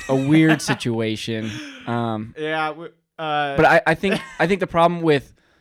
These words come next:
Speaker 1: me trying to, like, do that sort of meditation is I was purposely thinking of my breath, which is not something that was natural to me. Um,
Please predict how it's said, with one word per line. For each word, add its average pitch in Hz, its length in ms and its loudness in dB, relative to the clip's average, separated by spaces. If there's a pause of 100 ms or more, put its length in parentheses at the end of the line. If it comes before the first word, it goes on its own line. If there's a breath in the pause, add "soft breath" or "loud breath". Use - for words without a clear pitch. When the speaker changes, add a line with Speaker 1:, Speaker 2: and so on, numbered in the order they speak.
(120)
Speaker 1:
me 147 240 0
trying 147 220 0
to, 139 60 0
like, 127 260 -2
do 127 140 -4
that 120 220 -2
sort 127 140 -6
of 123 40 -6
meditation 127 520 -6
is 127 100 -6
I 123 60 0
was 113 200 -8 (160)
purposely 196 580 2
thinking 120 500 -12
of 113 400 -4
my 107 160 -12
breath, 110 420 -6 (220 soft breath)
which 123 160 -10
is 123 60 -10
not 139 140 -4
something 139 160 -10
that 117 80 -8
was 110 120 -10
natural 113 400 -10
to - 100 -18
me. 60 200 -20 (560 soft breath)
Um, 113 380 -6